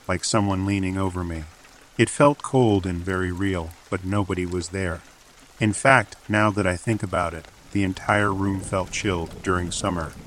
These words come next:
No air conditioner. After a few seconds, I kind of resumed looking for the pieces, peeped in the middle of the room and reached down and picked up two random sections, and they fit perfectly. I was amazed, so I kept going.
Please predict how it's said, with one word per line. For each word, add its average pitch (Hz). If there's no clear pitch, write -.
No 113
air 104
conditioner. 87
After 107
a 90
few 113
seconds, 92
I 95
kind 117
of 98
resumed 98
looking 95
for 95
the 87
pieces, 90
peeped 143
in 110
the 101
middle 110
of 92
the 90
room 104
and 92
reached 117
down 104
and 92
picked -
up -
two 117
random 104
sections, 95
and 95
they 95
fit 101
perfectly. -
I 107
was 113
amazed, 113
so 98
I 90
kept -
going. 95